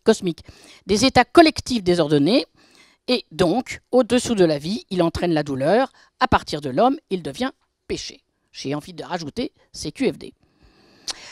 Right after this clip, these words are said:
Le péché originel fait donc partie de la tragédie cosmique et affecte l'univers entier jusqu'aux dernières galaxies, comme le dit Teilhard, hein. Mais cette vision, qui est très belle, qui a une,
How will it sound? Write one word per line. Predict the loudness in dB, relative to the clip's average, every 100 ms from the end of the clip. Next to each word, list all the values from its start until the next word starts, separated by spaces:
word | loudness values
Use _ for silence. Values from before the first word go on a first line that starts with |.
| -20 -20 -20 -20 -20 -20 _
Le | 12 12
péché | 12 10 10
originel | 10 8 6 4 4
fait | 6
donc | 8 8 6
partie | 0 -2 -4 0
de |
la | 0
tragédie | 2 2 2 -2
cosmique | -4 -4 0 0 0 -8 -18 _ -6 2
et | 4
affecte | 4 2 2 0
l'univers | 2 2 4 4 4
entier | 4 2 -2
jusqu'aux | -2 -4 -2
dernières | 0 2 0
galaxies, | 0 -4 -6 -6 -4
comme | 0 0
le | 0
dit | -4 -8
Teilhard, | -10 -4 -4 -4 -10 _ -12
hein. | -12 -14 _ _ _ -20 -20 -20 _
Mais | 2 4 2
cette | -2 2 2 2 -6 -6 -8
vision, | -8 -6 2 6 6
qui | 6
est | 0
très | 2 10
belle, | 12 12 8
qui | 2 6
a | 8
une, | 6 0